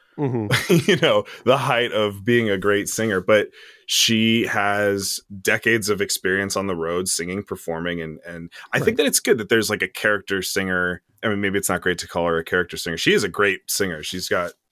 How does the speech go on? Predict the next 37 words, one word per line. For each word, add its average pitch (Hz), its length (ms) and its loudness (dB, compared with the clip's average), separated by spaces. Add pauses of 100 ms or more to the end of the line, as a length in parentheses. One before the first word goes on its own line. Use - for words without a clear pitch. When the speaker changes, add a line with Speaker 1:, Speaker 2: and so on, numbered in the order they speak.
(360)
Speaker 2:
fantastic 92 600 -2
performances, 85 580 -8
but, - 200 -10
like, 80 440 -10
I - 20 2
think 220 120 4
it's - 80 -4
great 170 200 0
that 139 200 0
to, 143 140 2
to 127 160 -2
see 123 260 2
that 95 420 -2 (100)
perspective 92 640 -2
rather 90 260 -2
than 90 200 -4
just, 87 220 -6
like, 87 320 -2
a 90 200 -4 (180)
amazingly 101 680 0
technically 90 500 -6
sound 90 640 -4 (840)
singer 95 380 0
for 101 220 2
all 92 300 0
of 85 120 -8
the 95 80 -2
judges, 85 400 -6
'cause 151 120 -2
that 185 180 2
wouldn't 98 260 -2
be, 101 100 -6
that's 110 220 0
not 110 100 0
realistic. 98 580 -2
That's 76 200 -6
not 87 200 -4